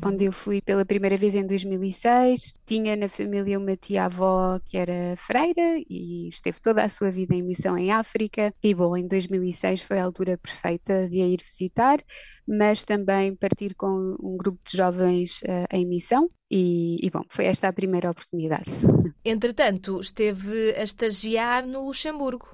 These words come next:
Speaker 1: Sim, eu em dois mil e oito foi logo a seguir a ter, eh, terminado os estudos, tive essa oportunidade de estagiar na Comissão Europeia no Luxemburgo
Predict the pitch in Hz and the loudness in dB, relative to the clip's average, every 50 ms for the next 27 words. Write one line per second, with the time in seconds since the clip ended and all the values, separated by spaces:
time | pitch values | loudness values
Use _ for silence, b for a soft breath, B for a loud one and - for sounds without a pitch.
0 | - - _ - 175 170 165 165 165 - _ - - 185 180 185 180 180 180 180 | -20 -20 _ -2 0 0 0 0 -4 -8 _ -2 0 2 4 4 4 4 4 2
1 | 180 180 180 180 185 - - 180 185 185 185 180 185 190 185 185 190 190 185 185 | 2 2 2 0 -2 -2 0 0 0 0 0 2 0 0 0 0 -2 -2 -2 -2
2 | 190 196 196 202 196 196 - _ - - 190 180 180 180 180 175 175 175 175 170 | 0 2 2 2 2 0 -2 _ -14 -10 -8 -8 -6 -6 -4 -4 -4 -4 -4 -6
3 | 175 175 - - 185 175 - - - - - - - _ _ _ _ _ _ - | -8 -10 -4 -2 0 0 0 -2 -4 -10 -12 -14 -18 _ _ _ _ _ _ -4
4 | 180 196 196 202 196 196 190 - - - 196 190 190 185 - - 196 185 185 180 | 0 2 4 4 4 4 2 0 -2 -2 0 0 0 0 0 0 -2 -2 0 0
5 | 185 185 180 180 175 175 - - 180 185 185 185 185 190 185 180 180 190 190 175 | -2 -2 -2 -4 -4 -6 -6 -6 -4 -2 -2 0 0 2 2 2 0 -2 -4 -6
6 | - - - - - 233 247 247 226 233 240 247 240 233 - - - B B B | -8 -14 -10 -4 0 2 2 2 2 0 -2 -2 -2 -2 -6 -8 -12 B B B
7 | B B B B B - 196 196 202 190 - - 208 196 - - 214 208 202 196 | B B B B B -4 0 0 0 0 0 -2 -2 -2 -4 -6 -4 -4 -2 0
8 | 196 202 196 202 202 196 190 202 190 180 - 196 196 196 190 - - 202 190 175 | 2 2 2 2 0 -2 -4 -10 -10 -6 -2 0 0 0 0 -2 -2 -4 -2 0
9 | 202 202 196 196 202 202 196 196 185 _ - 202 190 - 196 196 190 185 - 202 | 0 0 0 0 -2 -2 -2 -4 -4 _ -6 -6 -4 -2 -2 -2 -2 0 0 0
10 | 196 196 196 196 185 180 - - - 190 190 214 262 277 269 - | 0 0 0 -2 -6 -8 -10 -8 -8 -2 2 4 4 4 2 0